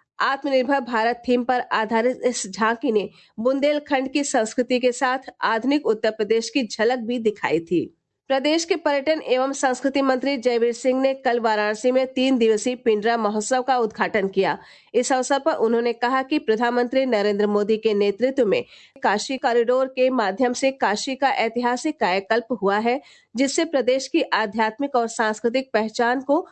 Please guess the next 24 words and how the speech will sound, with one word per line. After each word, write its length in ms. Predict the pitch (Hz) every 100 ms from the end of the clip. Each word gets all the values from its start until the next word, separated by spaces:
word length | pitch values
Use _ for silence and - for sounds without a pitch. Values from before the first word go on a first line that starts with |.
| -
नई 240 | 247 285 320
ऊंचाई 380 | 240 233 233 254
मिली 300 | 254 208 208
है। 200 | 202 127 - -
पर्यटन 320 | 262 269 302
मंत्री 320 | 269 269 294
ने 100 | 294
कहा 240 | 294 302
कि 160 | 294 320
काशी 480 | 302 233 240 - 330
और 60 | 320
अयोध्या 380 | 220 202 254
के 160 | 233 240
बाद 280 | 214 226 233
अब 180 | - 220
सरकार 520 | - 220 214 226 233 - - -
मथुरा, 380 | 262 269 294 311
वृंदावन 560 | 262 226 208 208 220 233
के 140 | 254
विकास 420 | 214 214 226 226
को 120 | - 262
गति 260 | 208 277 294
देने 260 | 214 190 202
पर 220 | 240